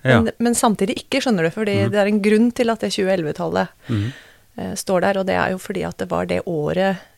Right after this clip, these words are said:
Speaker 2: jeg for første gang fikk, eh, oppleve hvordan det var å kjøpe en gave til et barn i en familie som hadde litt mindre å rutte med. Det var gjennom en, eh, felles, eh, venninne av meg og ei til,
Speaker 1: Mhm.
Speaker 2: som jobbet i barnevernet,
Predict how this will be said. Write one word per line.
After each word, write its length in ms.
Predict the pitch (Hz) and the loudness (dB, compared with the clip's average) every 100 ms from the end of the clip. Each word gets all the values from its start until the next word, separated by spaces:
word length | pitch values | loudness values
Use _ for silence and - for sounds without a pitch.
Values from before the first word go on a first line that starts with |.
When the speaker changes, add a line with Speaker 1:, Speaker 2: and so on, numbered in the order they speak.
| _ | _
Speaker 2:
jeg 400 | - 180 180 214 247 | -8 0 2 2 0
for 120 | 226 | -4
første 320 | - - 202 | -4 -4 -2
gang 220 | 175 175 | -4 -4
fikk, 340 | - - _ - | -8 -10 _ -4
eh, 140 | 175 | -2
oppleve 680 | - 165 170 160 165 180 180 - - - _ | -4 -6 -6 -4 0 0 0 -4 -20 -20 _
hvordan 240 | 180 170 | 0 0
det 80 | 170 | 0
var 140 | 170 | 0
å 80 | 160 | 0
kjøpe 240 | 165 170 156 | 0 -2 -2
en 120 | 165 | -4
gave 340 | 156 135 180 - _ - - - - - - | -4 -2 -4 -6 _ -20 -20 -18 -18 -20 -20
til 160 | - 185 | -6 -4
et 120 | 175 - | -4 -4
barn 180 | 156 156 | -4 -4
i 20 | |
en 60 | |
familie 360 | 165 175 - - | -6 -6 -6 -8
som 320 | - 170 170 | -8 -8 -8
hadde 200 | 170 165 | -8 -6
litt 120 | 165 165 | -6 -6
mindre 220 | 165 170 | -6 -4
å 60 | |
rutte 240 | 170 - - | -8 -12 -12
med. 120 | 175 - | -12 -6
Det 80 | |
var 100 | 196 | -2
gjennom 300 | 190 165 165 180 | 0 0 -4 -4
en, 240 | 180 180 | -4 -4
eh, 180 | 180 180 - - - - - _ | -4 -6 -10 -20 -20 -20 -20 _
felles, 640 | - 160 170 - - - | -4 -2 -2 0 0 0
eh, 240 | 190 180 180 | 0 -2 -4
venninne 1300 | 180 196 202 202 175 151 147 160 170 175 175 175 - | -4 0 0 0 0 -2 -4 -2 -2 -2 -2 -4 -4
av 80 | 180 | -4
meg 240 | 165 165 | -2 -2
og 40 | 185 | -2
ei 40 | |
til, 160 | - 349 - - - | -2 -4 -6 -10 -2
Speaker 1:
Mhm. 120 | 110 | 0
Speaker 2:
som 200 | 240 226 | 0 0
jobbet 220 | 220 196 | -4 -4
i 40 | 190 | -4
barnevernet, 440 | 185 175 - 202 | -4 -4 -6 -10